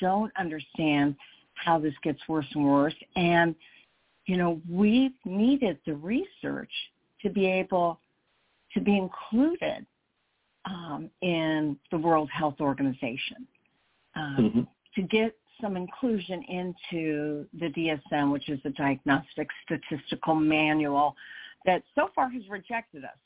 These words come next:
Speaker 1: But I've heard this, this go-round, the next go-round, because of the World Health Organization's, um, population, if you will, on research,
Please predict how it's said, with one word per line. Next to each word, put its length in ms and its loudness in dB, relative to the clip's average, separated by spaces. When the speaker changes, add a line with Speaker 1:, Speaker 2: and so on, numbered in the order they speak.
Speaker 1:
But 100 -8
I've 180 -4
heard 480 -8
this, 200 -4
this 200 0
go-round, 640 0
the 60 -16
next 300 -14
go-round, 540 -8
because 400 -8
of 80 -8
the 80 -4
World 380 -6
Health 200 -8
Organization's, 1040 -4
um, 420 -12
population, 640 0
if 120 -8
you 160 -2
will, 400 0
on 240 -6
research, 600 -8